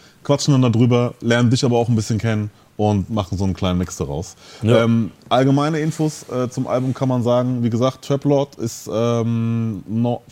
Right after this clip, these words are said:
Speaker 1: fünfundzwanzig Tracks stark.
Speaker 2: Genau.
Speaker 1: Tatsächlich. Kommt jetzt am neunten zwölften kommt's raus.
Speaker 2: Ja.
Speaker 1: Ähm, und, äh, neun Songs sind schon veröffentlicht worden. Davon
Speaker 2: Ich glaube
Speaker 1: so circa.
Speaker 2: schon.
Speaker 1: Teilweise sogar schon zweitausendeinundzwanzig.
Speaker 2: Mhm.
Speaker 1: Ähm,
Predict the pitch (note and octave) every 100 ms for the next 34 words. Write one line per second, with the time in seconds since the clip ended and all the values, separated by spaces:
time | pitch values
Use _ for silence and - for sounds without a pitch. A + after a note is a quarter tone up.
0 | - G3 G#3 G3+ - D3 D3 - - -
1 | - D#3 - _ - A#2+ A#2 G#2+ B2+ C#3
2 | E3 E3+ - - - - B2 C#3 C#3+ C#3+
3 | C#3 - A#2+ A#2+ A2 B2 D3+ D3+ - D3
4 | E3+ D#3+ D3 C#3 C3 D#3 - - A#2 F2
5 | - - A#2 B2 A#2+ B2 B2 A#2+ B2 -
6 | _ _ _ _ - A#2+ C3+ C#3 D3 -
7 | - - _ _ _ _ _ _ _ G#2+
8 | A#2 A#2 A#2 A2 A2 C#3 G3+ - G3 A3
9 | - - D3 D3+ C3+ B2+ G3 G3 F#3+ F#3+
10 | B3 - _ _ _ C#3+ - F#3 D#3 B2+
11 | B2+ - A2+ G2+ G3 A3+ _ - D3+ E3
12 | D#3+ C#3+ D3 D3 C#3 - - C#3+ C3+ -
13 | B2+ F3 - F3 F#3+ G#3+ - - A2 G#2+
14 | G#2+ C#3 - A#2 B2+ C3 B2+ C3